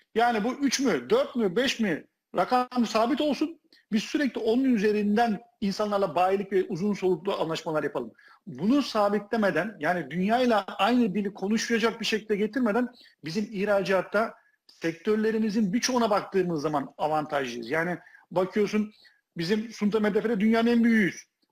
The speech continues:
Aksesuarda dünyanın beşinciyiz. Diğer işte metal vesaire sektörlerimizde de üretim kabiliyetlerimiz çok iyi ama ihracat yapacaksak, ana amaç ihracat yapmaysa, ihracatla birlikte biz kalkınacaksak,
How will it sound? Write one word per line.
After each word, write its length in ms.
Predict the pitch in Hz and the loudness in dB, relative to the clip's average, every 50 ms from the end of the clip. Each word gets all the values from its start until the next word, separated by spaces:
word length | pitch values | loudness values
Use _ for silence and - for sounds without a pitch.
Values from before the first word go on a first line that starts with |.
| _ | _
Aksesuarda 720 | - 190 196 - - 220 214 - 220 220 214 196 240 226 180 | 0 0 0 0 -2 -2 0 2 2 2 2 2 0 0 2
dünyanın 420 | 208 220 220 226 226 233 226 196 | 0 2 2 2 2 2 0 0
beşinciyiz. 640 | 226 220 - 233 233 226 226 240 240 220 170 - - 165 131 | 0 -2 0 0 0 2 2 2 2 2 0 -2 -8 -12 -8
Diğer 240 | 156 220 240 240 | -2 0 0 0
işte 220 | 233 - - 247 220 | 0 0 0 0 -2
metal 540 | 180 165 190 208 202 - 233 226 202 160 - - _ _ _ | 0 0 -2 -2 0 0 0 0 0 -2 -4 -10 _ _ _
vesaire 540 | 185 180 196 185 - 233 233 240 247 233 - - - - _ _ _ _ _ _ _ | -4 -4 -4 -2 -2 0 0 2 2 0 0 -2 -10 -20 _ _ _ _ _ _ _
sektörlerimizde 800 | _ - 175 180 170 - 220 214 208 220 220 220 226 208 208 247 | _ -4 -4 -4 0 0 0 2 2 2 2 2 2 2 0 -2
de 80 | 269 240 | -2 -2
üretim 300 | 226 202 196 208 208 185 | 0 -2 0 -2 -2 -2
kabiliyetlerimiz 580 | - 190 180 180 190 185 185 - 180 170 165 | 0 0 0 2 0 -2 0 -2 -4 -4 -4
çok 220 | - - 185 - - | -6 -6 -6 -4 -4
iyi 80 | 277 | -2
ama 240 | 285 233 226 - - - - - - - - _ _ - | 0 0 0 0 -2 -8 -18 -20 -20 -20 -20 _ _ -2
ihracat 520 | 220 185 214 226 226 190 240 233 226 - | 0 2 2 2 2 2 0 0 0 0
yapacaksak, 680 | 220 180 220 196 226 226 220 - 208 208 208 - _ _ _ _ _ _ _ _ _ _ _ _ _ _ _ _ | -2 -2 0 0 0 0 0 0 -2 -2 -2 -6 _ _ _ _ _ _ _ _ _ _ _ _ _ _ _ _
ana 220 | 156 185 240 262 | -2 2 4 4
amaç 320 | 247 220 226 220 - - 254 247 | 4 4 2 0 0 0 -2 0
ihracat 500 | 190 196 220 220 196 226 233 220 226 - | 2 2 2 2 2 0 0 0 0 0
yapmaysa, 440 | 214 214 233 233 220 214 - 202 | 0 0 0 -4 -4 -2 -2 -2
ihracatla 600 | 202 214 185 175 196 196 202 185 240 254 247 226 196 | -2 0 0 2 2 2 4 4 2 2 2 0 0
birlikte 220 | 202 196 175 196 | 0 -2 -2 -6
biz 80 | 190 - | -8 -4
kalkınacaksak, 800 | - 196 190 185 - 202 202 190 254 233 - - 240 240 240 | -2 -2 -2 0 -2 -4 -2 0 0 0 0 0 -2 -2 -2